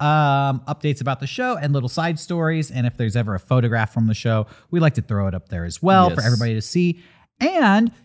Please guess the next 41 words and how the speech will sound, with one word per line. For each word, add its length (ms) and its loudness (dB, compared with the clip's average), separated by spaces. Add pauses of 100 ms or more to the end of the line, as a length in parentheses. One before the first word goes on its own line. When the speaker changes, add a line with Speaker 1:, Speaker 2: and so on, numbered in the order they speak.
Speaker 1:
you 100 0
can 100 4
follow 340 2
us 180 0
personally 960 0
on 160 2
social 320 -4
media. 480 0
I'm 240 0
on 100 2
Instagram 600 -2
at 240 -8
Derek 300 -4
Acosta 600 -8
Only. 580 2 (320)
Speaker 2:
I'm 200 4
on 120 4
Instagram 400 2
as 120 0
well 260 4
as 140 -2
catboy 440 0
underscore 520 0
slim. 500 0 (280)
Speaker 1:
Yes, 720 -2
and, 540 0
uh, 120 -2
you're 220 -4
on 140 2
Twitter 440 2
at 360 -2
catboy 440 -6
underscore 440 -8
slim 280 -6
as 60 2
Speaker 2:
Nope, 220 4
Speaker 1:
well. 200 -8
Speaker 2:
at 280 2
Johnny 280 6
thirteen. 720 2
Speaker 1:
Oh. 400 -6